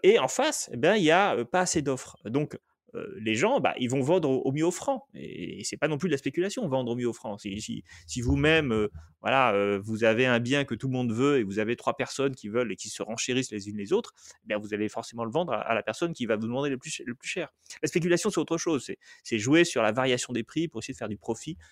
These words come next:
juste en achetant, en revendant. Euh, et donc ça, c'est un deuxième dysfonctionnement de, du néolibéralisme. Le premier, donc, c'est on,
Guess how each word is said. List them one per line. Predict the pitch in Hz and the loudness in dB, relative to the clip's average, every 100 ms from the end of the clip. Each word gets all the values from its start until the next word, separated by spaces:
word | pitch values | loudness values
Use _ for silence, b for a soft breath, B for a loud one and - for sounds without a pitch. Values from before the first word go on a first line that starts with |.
| b _ | b _
juste | - 151 - | -6 -4 0
en | 120 104 113 110 104 | 0 2 2 0 0
achetant, | 120 - 151 | 0 0 -2
en | 120 | -4
revendant. | 110 113 104 - _ _ - b b b b 120 | -4 -4 -6 -10 _ _ -20 b b b b -2
Euh, | 110 107 104 - B B _ | 2 4 2 -4 B B _
et | 139 | 0
donc | 151 | 2
ça, | - | 4
c'est | 233 165 | 4 4
un | |
deuxième | 139 170 180 | 4 4 2
dysfonctionnement | 156 170 139 156 180 | 0 -4 -4 -4 -2
de, | 143 110 | -4 -6
du | 101 110 | -4 -4
néolibéralisme. | 110 110 107 107 104 - _ - | -2 -2 -2 -6 -8 -14 _ -4
Le | 131 | -2
premier, | - 156 160 147 | 2 4 4 2
donc, | 117 113 - _ _ | 0 -4 -8 _ _
c'est | - 135 135 - _ _ - | -4 2 2 0 _ _ -6
on, | 147 | -4